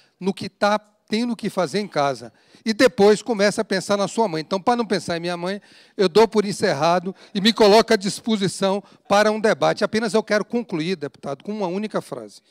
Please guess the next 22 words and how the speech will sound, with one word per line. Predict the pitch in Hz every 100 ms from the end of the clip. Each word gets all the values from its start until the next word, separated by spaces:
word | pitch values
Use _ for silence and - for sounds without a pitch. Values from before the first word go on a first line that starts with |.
| _ _ _ -
E | 185
essa | 208 214
não | 208 185
é | 202
de | 185
ninguém, | 165 135 151
essa | 156 156 185
é |
minha. | 131 123 117 110 _ _ _ _ -
O | 185
diálogo | 180 175 190 214 202 196 196 _ _ _ _ _
é | 220
a | 208
única | 214 254 294 - 233
estrada | - - 185 180 202 180 202 190 _ _ _ _ _
em | 226
que | 202 220
é | 233
possível | - 311 - - - 247 196 151 139 123 _
construir | 214 208 - 208 160 160
o | - 208
nós | 190 180 208 220 - - -